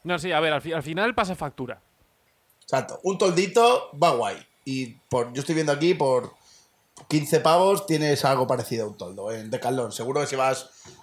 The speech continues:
Speaker 2: a, yo qué sé, a tiendas en plan Leroy Merlin, hay cosas más decentes que aquí.
Speaker 1: Que en,
Speaker 2: Porque
Speaker 1: en
Speaker 2: esto
Speaker 1: los
Speaker 2: es
Speaker 1: chi-,
Speaker 2: más
Speaker 1: en,
Speaker 2: de acampada.
Speaker 1: en los
Speaker 2: Y en los
Speaker 1: chinos van a
Speaker 2: chinos.
Speaker 1: tener.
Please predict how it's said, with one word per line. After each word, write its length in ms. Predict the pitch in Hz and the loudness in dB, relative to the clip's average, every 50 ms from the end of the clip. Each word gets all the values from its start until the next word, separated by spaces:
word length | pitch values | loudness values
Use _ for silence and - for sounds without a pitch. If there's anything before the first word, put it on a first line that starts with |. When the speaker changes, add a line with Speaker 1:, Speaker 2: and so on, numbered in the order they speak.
| _ _ - | _ _ -10
Speaker 2:
a, 320 | - 104 104 101 98 107 110 | -8 -6 -6 -6 -6 -6 -8
yo 140 | 107 - | -10 -10
qué 120 | - 120 120 | -10 -10 -8
sé, 160 | - - 101 | -8 -6 -8
a 100 | - - | -8 -8
tiendas 300 | - 120 123 131 131 - | -8 -6 -4 -2 -2 -2
en 140 | 131 120 107 | -4 -6 -4
plan 560 | - 127 127 127 131 131 127 131 131 135 135 | -4 -2 0 2 2 2 0 0 -2 -4 -4
Leroy 280 | 131 131 131 131 135 135 | -4 -2 -2 0 -2 -2
Merlin, 840 | 127 123 120 117 110 117 143 160 170 185 196 202 202 214 208 208 - _ _ _ _ _ _ _ _ _ _ _ _ _ _ - | -2 -4 -6 -6 -6 -4 -2 0 2 2 2 0 -2 -4 -6 -10 -14 _ _ _ _ _ _ _ _ _ _ _ _ _ _ -2
hay 200 | 131 135 139 135 | -2 0 0 0
cosas 300 | - 151 127 143 135 123 131 123 - _ | 0 -2 0 0 0 0 -2 -6 -12 _
más 240 | - 143 143 143 127 | -6 -4 -2 -2 0
decentes 420 | 131 123 - 139 120 110 - 107 - | -2 -2 -2 -2 -4 -4 -6 -8 -8
que 100 | - 107 | -8 -8
aquí. 120 | 98 - | -6 -4
Speaker 1:
Que 60 | 156 | -6
en, 100 | 151 151 | -6 -6
Speaker 2:
Porque 180 | - _ - 170 | -8 _ -8 -4
Speaker 1:
en 40 | 170 | -2
Speaker 2:
esto 120 | 170 165 | -2 0
Speaker 1:
los 80 | 147 - | 0 0
Speaker 2:
es 40 | - | 0
Speaker 1:
chi-, 40 | 208 | 0
Speaker 2:
más 140 | 127 127 127 | 0 0 0
Speaker 1:
en, 60 | 185 151 | 0 0
Speaker 2:
de 40 | 123 | -2
acampada. 460 | 107 117 107 - - 98 98 - - - _ _ - | -2 -4 -6 -6 -6 -10 -10 -10 -14 -20 _ _ -6
Speaker 1:
en 120 | 170 170 | -4 -2
los 120 | 175 175 - | 0 0 0
Speaker 2:
Y 40 | 143 | 2
en 40 | 143 | 2
los 100 | - 233 208 | 2 2 2
Speaker 1:
chinos 40 | 202 | 2
van 120 | 185 165 | 2 2
a 80 | 175 151 | 2 2
Speaker 2:
chinos. 0 | |
Speaker 1:
tener. 280 | 160 147 131 123 110 | 0 0 -2 -4 -6